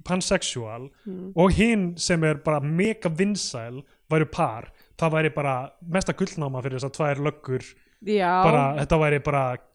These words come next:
Speaker 1: geggjað.
Speaker 2: Og þrjú hundruð sextíu og fimm miðla, eh,
Speaker 1: Í-,
Speaker 2: bara
Speaker 1: holy
Speaker 2: þetta
Speaker 1: shit, skilur við.
Speaker 2: henda í eitthvað, þú veist, buddy, more than buddy cop.
Speaker 1: Nákvæmlega, ég meina, þú veist, talandi um Begg og Paka, skilur
Speaker 2: Já,
Speaker 1: við, hvaða
Speaker 2: nákvæmlega.
Speaker 1: þáttur myndi koma út úr þessu?
Speaker 2: Einmitt.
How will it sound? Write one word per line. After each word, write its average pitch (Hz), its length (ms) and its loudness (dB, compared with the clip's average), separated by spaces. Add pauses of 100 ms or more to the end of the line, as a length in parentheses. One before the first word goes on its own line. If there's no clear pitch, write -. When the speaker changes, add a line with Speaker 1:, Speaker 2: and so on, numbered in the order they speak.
(140)
Speaker 1:
geggjað. 226 160 0
Speaker 2:
Og 254 160 6
þrjú 262 240 2
hundruð 277 180 -2
sextíu 254 240 0
og 220 60 0
fimm 269 160 2
miðla, 175 340 -4
eh, 214 140 0
Speaker 1:
Í-, 180 80 -8
Speaker 2:
bara 175 240 0
Speaker 1:
holy 208 240 4
Speaker 2:
þetta 190 100 4
Speaker 1:
shit, 254 360 2
skilur 107 360 -10
við. - 60 -16
Speaker 2:
henda 240 260 2
í 240 240 6
eitthvað, 208 680 0
þú 233 80 -2
veist, - 400 -4 (380)
buddy, 254 360 2 (640)
more 240 320 8
than 262 160 6
buddy 262 280 6
cop. 220 320 4
Speaker 1:
Nákvæmlega, 214 340 2
ég 135 80 -4
meina, 143 360 -4
þú 143 60 -10
veist, 147 160 -6 (260)
talandi 185 240 2
um 151 60 -2
Begg 170 200 -2
og 143 60 -2
Paka, 185 420 -4
skilur 180 140 0
Speaker 2:
Já, 175 160 2
Speaker 1:
við, 180 60 0
hvaða 175 100 0
Speaker 2:
nákvæmlega. 170 300 4
Speaker 1:
þáttur 202 140 0
myndi 160 140 -2
koma 170 160 -2
út 139 80 -10
úr 131 120 -8
þessu? - 280 -10 (280)
Speaker 2:
Einmitt. 175 400 -6